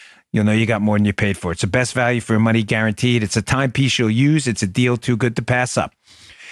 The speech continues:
Get the year started the right way. Go to vincerowatches dot com. That's V I N C E R O slash Bongino and use my discount code Bongino.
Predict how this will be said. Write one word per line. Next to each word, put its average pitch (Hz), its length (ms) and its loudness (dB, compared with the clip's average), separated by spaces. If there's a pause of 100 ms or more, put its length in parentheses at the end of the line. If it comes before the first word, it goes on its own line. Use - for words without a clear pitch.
(120)
Get 131 180 0
the 156 80 0
year 151 300 2
started 131 380 0
the 123 80 0
right 120 200 2
way. 110 200 0
Go 123 140 2
to 127 60 2
vincerowatches 147 1200 0
dot 127 240 -2
com. 113 240 2
That's 92 180 -2
V 123 500 2
I 123 300 0
N 110 320 0
C 143 400 0
E 139 60 4
R 120 240 2
O 80 180 -2 (320)
slash 123 380 0
Bongino 135 560 0
and 95 80 0
use 113 160 2
my 120 120 2
discount 127 460 -2
code 117 260 0
Bongino. 104 540 0